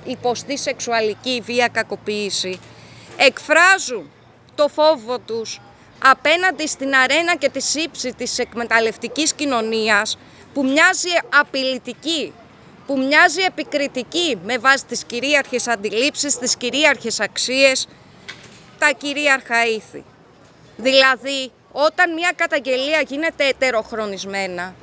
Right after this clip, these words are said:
μπορεί και όχι. Είναι προϊόν αυτών των αισθημάτων.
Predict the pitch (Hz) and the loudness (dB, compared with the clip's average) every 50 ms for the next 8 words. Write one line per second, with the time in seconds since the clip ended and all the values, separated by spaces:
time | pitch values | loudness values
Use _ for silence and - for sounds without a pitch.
0 | - - 208 285 294 311 330 - - 294 285 294 294 277 240 - - - - - | -16 0 4 4 4 4 2 0 2 2 4 6 4 4 2 0 -4 -14 -20 -20
1 | - - - - - - - - - - - - - - - - - - 302 339 | -20 -20 -20 -20 -20 -20 -20 -20 -20 -20 -20 -20 -20 -20 -20 -14 -2 0 2 4
2 | 359 381 370 - 349 349 320 285 285 277 285 311 359 392 392 349 - - - 247 | 4 4 2 4 4 6 6 6 6 6 6 4 4 4 2 -2 -4 -4 -4 -6
3 | 233 214 - 202 196 185 180 175 - - - 180 175 165 160 160 147 - - 143 | -6 -4 -6 -8 -8 -8 -8 -10 -10 -12 -10 -10 -8 -6 -6 -6 -8 -10 -16 -18